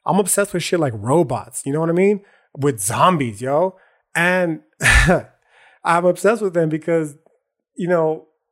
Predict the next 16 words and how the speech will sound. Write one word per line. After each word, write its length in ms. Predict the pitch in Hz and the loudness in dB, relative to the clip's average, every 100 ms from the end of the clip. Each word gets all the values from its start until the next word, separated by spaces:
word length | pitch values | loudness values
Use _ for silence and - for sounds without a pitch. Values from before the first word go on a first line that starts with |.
| _ _ _ _ _ _ _ 175 | _ _ _ _ _ _ _ 0
they're 140 | 170 | 0
just 220 | 180 196 165 | 0 -4 -2
another 420 | 160 180 190 165 | -2 0 -2 -4
one 240 | 131 165 | -4 -2
of 60 | 170 | -2
the 80 | 139 | -2
many 260 | 147 156 | -4 -6
fascinating 640 | 151 151 - 147 143 156 - | -2 -2 -2 -4 -4 -6 -6
facets 360 | 147 147 135 120 | -4 -4 -6 -10
of 160 | 120 | -8
reality, 580 | 127 139 135 127 113 - _ | -6 -2 -2 -4 -16 -20 _
okay, 440 | 131 127 147 175 175 _ _ _ _ | -10 -2 0 0 -4 _ _ _ _
that 140 | 143 139 | -2 -2
we're 80 | |
living 340 | 139 143 131 110 | 0 -2 -4 -12
in. 140 | - | -20